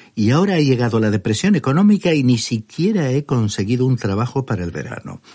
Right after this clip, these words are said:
Y no tengo dinero para comenzar a estudiar en el seminario el año próximo. No sé qué hacer". "Bien, en ese momento", prosiguió el doctor Magui,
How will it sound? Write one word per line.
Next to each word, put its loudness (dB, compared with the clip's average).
Y 0
no 4
tengo 2
dinero 2
para -2
comenzar -4
a -2
estudiar -2
en 0
el -2
seminario 0
el -2
año 0
próximo. -10
No 2
sé -4
qué -4
hacer". -8
"Bien, 0
en 2
ese 0
momento", 2
prosiguió -6
el -6
doctor -10
Magui, -2